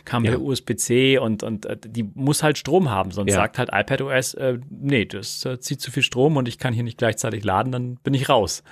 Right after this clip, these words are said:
Speaker 2: Ja.
Speaker 1: Ähm, und, äh, also die da, ich mein, ging es bei dem Gerücht nicht eher, also nicht um die Strom-, äh, Geschichte, sondern um die Datenübertragung? Ähm, bei der Einschränkung der Datenübertragung, also
Speaker 2: Ich
Speaker 1: <laughs> bei, bei dem
Speaker 2: wie, wie, wie gesagt, Alex,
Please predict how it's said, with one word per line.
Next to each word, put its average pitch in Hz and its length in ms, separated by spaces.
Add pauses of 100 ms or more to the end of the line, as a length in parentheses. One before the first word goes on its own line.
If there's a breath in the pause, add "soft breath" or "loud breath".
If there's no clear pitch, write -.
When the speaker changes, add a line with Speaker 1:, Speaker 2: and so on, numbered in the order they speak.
Speaker 2:
Ja. 95 120 (240 loud breath)
Speaker 1:
Ähm, 107 340
und, 113 360 (260 loud breath)
äh, - 140
also 151 180
die 143 240
da, 139 200
ich - 160
mein, 160 120 (260 loud breath)
ging 156 220
es 247 140
bei 196 100
dem 165 160
Gerücht 139 380
nicht 156 240
eher, 156 320 (320)
also 131 240
nicht 139 180
um 143 80
die 117 140
Strom-, 202 640 (200)
äh, 156 120
Geschichte, 156 420
sondern 127 260
um 117 140
die 101 160
Datenübertragung? 180 1080 (560 loud breath)
Ähm, 139 180
bei 127 120
der 127 140
Einschränkung 139 500
der 123 100
Datenübertragung, 175 920
also 147 160
Speaker 2:
Ich - 80
Speaker 1:
<laughs> - 500
bei, 151 60
bei 160 80
dem 170 160
Speaker 2:
wie, 160 100
wie, 156 120
wie 170 100
gesagt, 226 280
Alex, 120 320